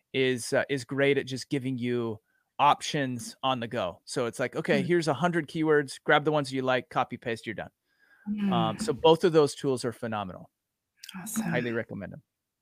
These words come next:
Speaker 2: Cameron asks, "Live video comments versus regular video comments. Um, I wasn't aware they were different, but they seem to be. What do you think on this topic?"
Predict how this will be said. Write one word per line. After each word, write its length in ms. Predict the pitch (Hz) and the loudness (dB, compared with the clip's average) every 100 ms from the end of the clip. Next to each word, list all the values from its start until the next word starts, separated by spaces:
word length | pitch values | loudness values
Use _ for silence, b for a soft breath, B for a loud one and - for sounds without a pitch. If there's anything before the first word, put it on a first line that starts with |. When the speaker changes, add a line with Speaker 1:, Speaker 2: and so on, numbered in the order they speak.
| _ _ _ - _ - - - | _ _ _ -20 _ -16 -16 -12
Speaker 2:
Cameron 500 | - 190 175 190 196 196 | -2 4 4 6 2 2
asks, 480 | 170 180 175 - - - | 6 6 6 4 0 -4
"Live 420 | - 170 196 220 208 | 2 10 12 12 12
video 340 | 208 208 190 | 12 12 12
comments 540 | - 190 180 180 175 | 12 12 12 12 12
versus 500 | - 175 175 170 160 - | 10 10 10 10 8 6
regular 580 | 151 170 190 190 165 147 | 6 10 10 12 10 8
video 340 | 139 151 151 | 8 8 8
comments. 720 | 139 - 131 110 82 - - - b b b b - | 6 4 4 4 2 2 2 0 b b b b 4
Um, 560 | 147 139 131 123 135 - | 6 8 6 4 2 6
I 80 | 165 | 8
wasn't 240 | 180 185 | 10 12
aware 200 | 175 170 | 12 12
they 120 | 170 | 12
were 100 | 165 | 12
different, 400 | 151 185 180 170 | 12 8 10 10
but 100 | 160 | 10
they 120 | 165 156 | 10 10
seem 260 | - 190 | 10 8
to 80 | 175 | 8
be. 140 | 147 | 6
What 120 | 135 160 | 8 10
do 60 | |
you 80 | 160 | 10
think 320 | 160 151 143 | 10 4 8
on 120 | 135 | 6
this 200 | - - | 6 4
topic?" 580 | - - - - - - | 4 4 4 -4 -6 -16